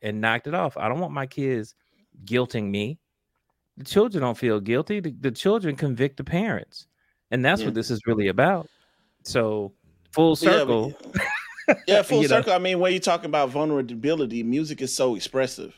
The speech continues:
Speaker 2: You know, it's like,
Speaker 1: Right.
Speaker 2: it's, it's really about getting true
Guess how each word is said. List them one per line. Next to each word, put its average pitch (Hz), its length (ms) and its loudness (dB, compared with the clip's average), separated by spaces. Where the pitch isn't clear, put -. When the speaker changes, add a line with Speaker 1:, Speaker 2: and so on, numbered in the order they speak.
Speaker 2:
You 127 140 0
know, 127 180 2
it's 123 140 -2
like, 120 160 2
Speaker 1:
Right. 101 100 -4
Speaker 2:
it's, 123 380 -4
it's 131 220 0
really 131 420 0
about 117 760 -2
getting 120 480 -4
true 127 840 -4